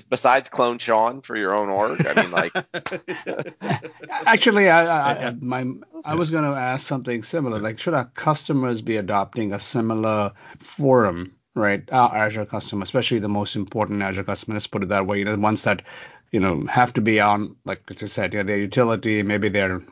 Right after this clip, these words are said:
Speaker 3: I deal a lot with financial services customers, for example. Obviously, there are, uh, you know, s-,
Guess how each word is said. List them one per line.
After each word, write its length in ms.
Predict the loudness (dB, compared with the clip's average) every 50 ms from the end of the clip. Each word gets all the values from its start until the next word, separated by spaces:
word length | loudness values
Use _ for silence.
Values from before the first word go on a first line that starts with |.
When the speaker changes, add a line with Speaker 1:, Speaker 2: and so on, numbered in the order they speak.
| _ _ 0
Speaker 3:
I 100 | 0 0
deal 160 | 2 0 0
a 20 |
lot 220 | -2 -2 -4 -4 -6
with 120 | -8 -8
financial 360 | -4 -4 -2 -2 -2 -2 -2
services 420 | 2 4 6 6 6 4 2 0 0
customers, 480 | 2 0 2 2 2 2 2 2 0
for 160 | 0 0 0 2
example. 680 | 0 0 -2 -2 -2 -2 -2 -2 -2 -2 -4 -6 -10 -18 -20 -20 _ _ _ _ -2
Obviously, 400 | 0 2 2 2 0 0 0 0
there 260 | 2 4 4 4 4
are, 240 | 4 4 2 2 2
uh, 140 | 0 0 -2
you 120 | -2 -2
know, 200 | 0 0 0 -2
s-, 180 | -4 -6 -8